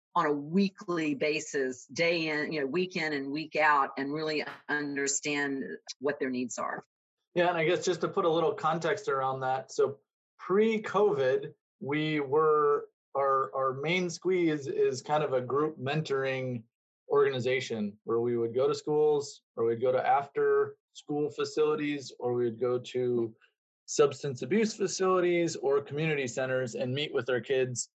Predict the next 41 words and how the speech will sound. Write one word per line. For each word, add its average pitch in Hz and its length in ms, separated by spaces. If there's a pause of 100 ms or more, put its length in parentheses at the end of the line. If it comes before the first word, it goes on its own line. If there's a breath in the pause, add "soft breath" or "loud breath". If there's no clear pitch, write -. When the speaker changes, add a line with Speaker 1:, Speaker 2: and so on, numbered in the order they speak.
(280)
Speaker 2:
in 143 180
a, 131 420 (220)
in 127 140
a 123 80
group 170 340
way, 160 500
and 131 140
then 135 380 (200)
have 131 160
some 131 220
one-on-one 135 500
time 127 480
as 113 140
well. 120 440 (460)
And 131 160
so 127 200
come 139 260
covid, 156 600 (100)
we've 131 220
had 135 360
to 131 360
adjust 131 600 (600)
at 139 100
the 139 60
same 180 240
time, 156 260
adding 143 380
the 131 80
We 139 140
Deliver 143 380
program, 135 580
we, 127 260
we 131 160
adjusted 131 420
all 131 200
of 120 80
our 120 100
programming 131 600
to 127 120
be 123 160
virtual, 113 600